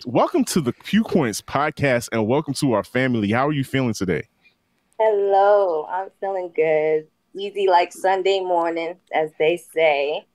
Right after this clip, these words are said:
Speaker 2: Very excited to be here, so thank you for having me.
Speaker 1: Absolutely. So, I,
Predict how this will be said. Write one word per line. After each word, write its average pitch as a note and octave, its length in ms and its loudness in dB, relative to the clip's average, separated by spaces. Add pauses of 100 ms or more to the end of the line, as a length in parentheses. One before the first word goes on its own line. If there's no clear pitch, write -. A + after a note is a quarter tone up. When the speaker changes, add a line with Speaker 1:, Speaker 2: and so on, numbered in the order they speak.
(420)
Speaker 2:
Very F#3 240 2
excited D#3+ 460 -2
to - 80 -20
be D3 240 -12
here, D3 260 -8
so - 340 -6
thank D#3 200 -4
you E3 80 -16
for E3 120 -4
having - 400 -4
me. - 140 -12 (840)
Speaker 1:
Absolutely. B2 720 0
So, D3 360 -2
I, F3+ 180 0